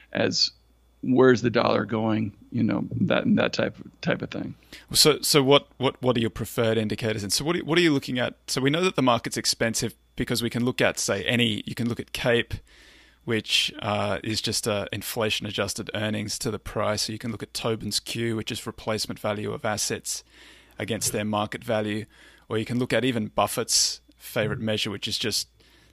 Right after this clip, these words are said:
Speaker 2: total market capitalization against gross national product, I think, which is just the size of the stock market relative to the size of the economy.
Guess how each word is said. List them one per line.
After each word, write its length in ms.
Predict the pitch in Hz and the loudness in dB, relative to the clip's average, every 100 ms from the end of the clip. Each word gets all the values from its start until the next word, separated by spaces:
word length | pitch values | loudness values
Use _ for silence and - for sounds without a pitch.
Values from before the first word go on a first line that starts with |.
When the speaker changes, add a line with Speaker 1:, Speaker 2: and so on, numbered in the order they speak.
| - | -16
Speaker 2:
total 360 | - - 135 131 | -8 0 2 2
market 340 | 113 110 110 | 2 0 -2
capitalization 1080 | - 101 - 110 104 104 104 104 - 104 98 - - | -4 -2 -2 -2 -2 0 0 0 -2 -2 -10 -14 -10
against 380 | 110 104 98 - | -6 -4 -4 -4
gross 320 | 113 101 - | -4 -2 -2
national 380 | 107 104 - 107 | -2 -2 -4 -6
product, 380 | - 95 - - | -6 -6 -6 -10
I 40 | |
think, 240 | 107 101 | -10 -10
which 160 | 104 - | -8 -6
is 80 | - | -4
just 240 | 120 - | -2 -2
the 60 | 104 | -2
size 480 | - 117 107 107 107 | 0 2 2 2 -2
of 80 | |
the 60 | 101 | -4
stock 340 | - 120 98 | -4 -2 -2
market 280 | 110 - - - | -4 -8 -10 -4
relative 460 | 104 104 - 101 | -4 -2 -4 -6
to 100 | - | -6
the 80 | 107 | -6
size 340 | - - 107 101 | -4 -2 -4 -4
of 60 | |
the 80 | - | -8
economy. 400 | - 107 104 - | -8 -8 -8 -8